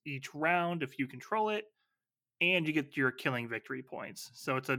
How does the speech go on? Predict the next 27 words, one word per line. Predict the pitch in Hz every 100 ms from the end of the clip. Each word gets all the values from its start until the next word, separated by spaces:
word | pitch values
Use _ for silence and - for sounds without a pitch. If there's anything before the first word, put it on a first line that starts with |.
| 135 -
nice | 135 135
big | - 127 120
scrum, | - - 131 120 123 135 _ _ _ _ _ _
uh, | 135 127
but | 127
all | 139
the | 135
other | 131
ones | 127 120 - -
have | 120 123
their | 127 127
own | 123 120 - -
things. | 127 131 135 - _ _ _ _
Yeah, | 190 160 - - _
but | - 143
then | 185 185 180 -
that | 156 160 151 - -
also | 185 202 175
carries | - - 160 151 147
over | 139 151 143
into | 139 151 139 135 - 139 135 127 127 131 -
a |
few | - 156 151
other | 151 135 135
fun | 135 143 135 123 120 -
narrative | 127 117 113 - -
things. | 147 117 113